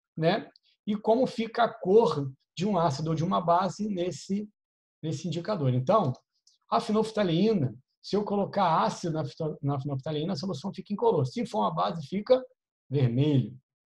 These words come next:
né? Papel e tornassol. No ácido fica róseo, na base fica azul. E o azul de bromotimol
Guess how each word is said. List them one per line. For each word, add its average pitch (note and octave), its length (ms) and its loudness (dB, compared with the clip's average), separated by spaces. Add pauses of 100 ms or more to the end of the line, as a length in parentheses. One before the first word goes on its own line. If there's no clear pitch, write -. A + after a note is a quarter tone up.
(200)
né? D3+ 360 0 (920)
Papel G#3+ 360 6
e G#3+ 40 6
tornassol. E3+ 840 2
No G3+ 220 2
ácido E3 400 4
fica C#3 320 -4
róseo, F#3+ 560 2 (720)
na G#3+ 140 -2
base E3+ 420 4
fica E3 580 -2
azul. C3 480 2 (380)
E B3 80 2
o C4+ 80 4
azul D3 300 2
de C#3 100 2
bromotimol D#3+ 960 2